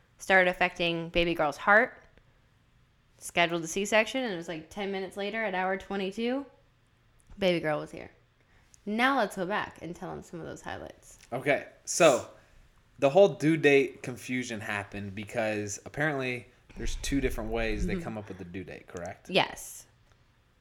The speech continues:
Speaker 1: One is conception
Speaker 2: Right.
Speaker 1: date, and then the other is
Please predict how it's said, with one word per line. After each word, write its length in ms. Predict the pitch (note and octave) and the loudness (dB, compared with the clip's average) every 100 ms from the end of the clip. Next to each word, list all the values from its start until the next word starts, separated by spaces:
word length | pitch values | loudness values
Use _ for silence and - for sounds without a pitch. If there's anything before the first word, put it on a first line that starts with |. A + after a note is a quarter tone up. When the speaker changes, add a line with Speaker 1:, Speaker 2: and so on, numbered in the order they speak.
| - | -4
Speaker 1:
One 320 | G3 G3+ G#3+ A#3+ | 4 6 6 2
is 720 | - G#3 G3+ G3 G3 F#3 - - - - - - | 2 4 4 4 2 0 -8 -14 -20 -20 -20 -12
conception 680 | A3+ G#3+ F#3 - - A3 F4+ - _ _ _ _ _ _ _ - - _ _ _ _ _ - | -8 0 2 2 -2 -4 -6 -14 _ _ _ _ _ _ _ -20 -20 _ _ _ _ _ -14
Speaker 2:
Right. 80 | F#3+ | 0
Speaker 1:
date, 400 | E3+ F3+ - - _ _ _ _ _ _ | 2 2 -4 -14 _ _ _ _ _ _
and 100 | F#3+ | -4
then 80 | F#3 | 0
the 120 | F#3 | 2
other 380 | F3+ G3 F#3+ F#3+ - | 2 4 6 4 4
is 640 | F#3 F3+ F3 E3+ - | 4 4 2 0 -8